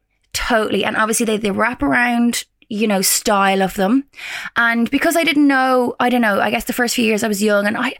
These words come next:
I don't know, I feel like our parents weren't aware of, like, sun damage as, as we are in two thousand and twenty-two. Um, I would go out skiing with no sunscreen on my face and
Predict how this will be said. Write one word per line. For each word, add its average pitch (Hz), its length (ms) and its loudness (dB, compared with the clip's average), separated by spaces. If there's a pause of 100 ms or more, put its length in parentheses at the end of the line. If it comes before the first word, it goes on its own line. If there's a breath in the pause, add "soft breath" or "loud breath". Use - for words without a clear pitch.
(240 loud breath)
I 339 80 -6
don't 359 100 -2
know, 349 60 2
I 330 40 0
feel 349 120 0
like 370 140 0
our 330 100 0
parents 285 340 0
weren't 226 360 0
aware 208 380 2
of, 190 120 -2
like, 190 180 -2
sun 208 280 0
damage 190 480 0
as, 185 120 -2 (120)
as 196 120 -2
we 196 300 0
are 277 240 2
in 262 140 0
two 269 100 0
thousand 277 280 0
and 269 80 -2
twenty-two. 285 500 0 (520 loud breath)
Um, 233 320 2
I 285 140 0
would 311 120 -2
go 285 120 0
out 254 140 -2
skiing 254 320 2
with 202 160 0
no 208 200 2
sunscreen 208 540 0
on 185 80 2
my 180 120 0
face - 440 -4 (320 loud breath)
and 220 400 0